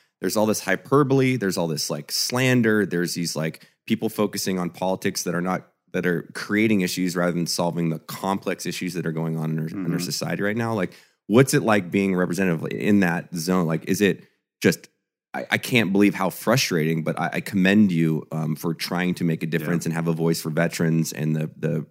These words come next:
Speaker 1: pro Second Amendment community.
Speaker 2: It's frustrating because you're a bit helpless.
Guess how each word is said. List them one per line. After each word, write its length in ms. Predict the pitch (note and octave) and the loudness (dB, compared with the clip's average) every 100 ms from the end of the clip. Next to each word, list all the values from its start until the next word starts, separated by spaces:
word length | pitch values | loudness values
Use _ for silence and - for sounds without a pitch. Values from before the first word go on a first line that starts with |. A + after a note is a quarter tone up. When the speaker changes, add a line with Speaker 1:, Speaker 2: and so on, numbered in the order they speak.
| _ | _
Speaker 1:
pro 140 | E2+ | -4
Second 280 | E2 D#2+ D#2+ | -2 -4 -4
Amendment 280 | D#2 D2+ C#2+ | -4 -4 -6
community. 520 | - D#2 E2 D2 - _ _ _ - | -4 -2 -2 -4 -10 _ _ _ -8
Speaker 2:
It's 160 | D#3 | -8
frustrating 640 | - A#3+ A#3 G3 E3 C#3+ A#2+ | -6 -6 -4 0 2 2 0
because 400 | A2+ A#2 G2+ F#2+ | -2 -2 -2 -2
you're 120 | G#2 | -2
a 40 | F2+ | -2
bit 160 | D#2+ | -6
helpless. 580 | - F#3+ - G#3+ - | -8 -8 -6 -6 -8